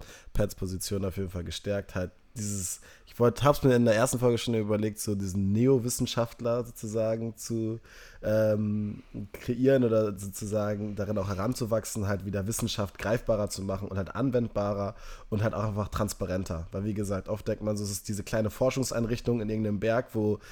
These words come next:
irgendwelche Heimlichtuereien gemacht werden und ich versteh's eh nicht und kann mir das einer mal erklären und ich glaub, das ist wichtig, das nochmal zu schaffen für die Leute. Und da freue ich mich drauf und, ähm, ja, ich bin gespannt, was in der Zukunft dann noch kommt und, äh, ja, vielleicht hört man sich nochmal wieder hier.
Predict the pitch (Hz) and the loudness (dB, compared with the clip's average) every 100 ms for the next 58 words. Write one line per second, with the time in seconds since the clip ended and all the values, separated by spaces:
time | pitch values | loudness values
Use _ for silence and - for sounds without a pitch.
0 | - - 113 110 110 104 104 120 123 - | -16 -2 0 4 4 2 2 4 4 6
1 | 123 110 127 135 123 123 - - 127 127 | 4 6 6 6 6 4 4 4 6 6
2 | 123 107 110 - 110 143 131 127 143 175 | 4 0 -2 -2 2 4 2 2 4 6
3 | 180 - 127 127 - - - - - 131 | 4 4 4 4 0 -12 -18 -4 4 6
4 | 123 113 117 113 107 - 131 131 120 117 | 6 4 2 4 2 2 4 6 4 0
5 | 117 - 110 110 110 123 - - 107 - | -2 -2 -2 -2 0 0 0 0 0 2
6 | 110 107 104 101 - 127 131 - 113 113 | 2 4 4 2 2 2 2 0 0 4
7 | 107 104 104 - - - - - 120 127 | 4 4 2 -4 -6 -8 -8 0 6 8
8 | - 139 165 185 165 147 151 156 - - | 8 8 8 6 2 2 4 4 0 0
9 | 127 127 123 123 117 - 117 117 113 113 | 6 6 6 2 0 -2 0 2 2 2
10 | 113 101 143 165 107 104 - _ - - | -2 -2 8 8 8 2 -10 _ -20 -20
11 | - 110 - 123 120 123 120 113 117 107 | -12 -8 0 0 2 2 2 0 0 0
12 | 127 117 113 110 101 - 131 170 - 131 | -2 -2 0 0 0 0 -2 -2 -6 -4
13 | 131 131 127 123 117 120 139 101 - 104 | -2 -2 -2 -2 0 0 0 -2 -2 -4
14 | 104 - 117 107 107 110 113 107 101 90 | -2 -2 -2 -2 -2 0 0 0 0 0
15 | 90 | -2